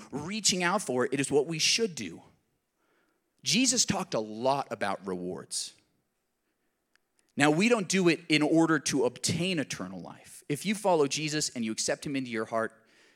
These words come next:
you are saved. You have eternal life. But there are rewards for those who make the effort, for those who work harder.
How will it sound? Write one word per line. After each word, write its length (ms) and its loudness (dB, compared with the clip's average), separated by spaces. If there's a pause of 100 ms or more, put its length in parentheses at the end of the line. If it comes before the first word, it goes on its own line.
you 200 2
are 80 2
saved. 380 -6
You 60 -8
have 180 -6
eternal 340 -8
life. 360 -20 (1200)
But 140 0
there 200 4
are 100 6
rewards 540 4
for 120 -4
those 580 -2 (120)
who 100 0
make 180 -2
the 120 -2
effort, 440 -8 (1600)
for 100 0
those 160 4
who 80 -2
work 300 0
harder. 400 -6